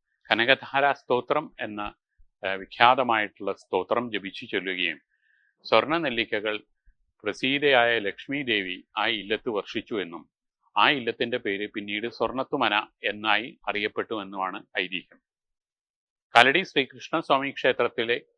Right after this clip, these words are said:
അക്ഷയ തൃതീയ കനകധാരാ യജ്ഞം ക്ഷേത്രം തന്ത്രി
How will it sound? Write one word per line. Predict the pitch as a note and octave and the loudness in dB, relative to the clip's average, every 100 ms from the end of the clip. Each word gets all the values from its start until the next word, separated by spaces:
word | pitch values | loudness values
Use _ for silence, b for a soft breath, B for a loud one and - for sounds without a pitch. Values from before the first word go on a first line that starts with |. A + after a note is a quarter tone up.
| _ _ _ _ A2 | _ _ _ _ -2
അക്ഷയ | - D#3 D#3 D#3 | 4 6 6 4
തൃതീയ | - B2+ B2 B2+ B2 B2 - _ _ _ A2 | -2 -4 -4 2 2 2 -4 _ _ _ 0
കനകധാരാ | A2+ C3 B2 C3 C3 C3+ | 2 2 0 0 4 4
യജ്ഞം | C3+ F#2 - F#2 C#2 _ - _ _ _ _ _ _ _ - | 4 0 -4 -10 -12 _ -20 _ _ _ _ _ _ _ 0
ക്ഷേത്രം | - B2+ D#3 D#3+ | 6 6 6 2
തന്ത്രി | D3 A#2+ A2+ | 2 0 0